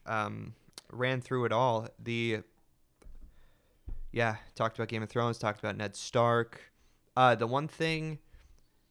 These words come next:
that I would say is I do love this film. I enjoyed revisiting it. I,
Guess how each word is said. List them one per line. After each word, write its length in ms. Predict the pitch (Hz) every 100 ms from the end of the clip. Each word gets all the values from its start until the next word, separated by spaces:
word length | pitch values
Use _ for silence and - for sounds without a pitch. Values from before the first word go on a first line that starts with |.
| _
that 200 | 113 117 -
I 120 | 120
would 320 | 117 127 156
say 460 | - 123 110 107 120 -
is 460 | 117 113 101 - - _ _ _ _ _ _ _ _ _ -
I 100 | 113 117
do 100 | 123
love 200 | 117 104
this 180 | 113
film. 340 | - 113 113 110 -
I 100 | 131
enjoyed 320 | 120 117 113 107
revisiting 520 | 113 107 110 113 117
it. 180 | 127 - - - - - _ _ -
I, 240 | 123 123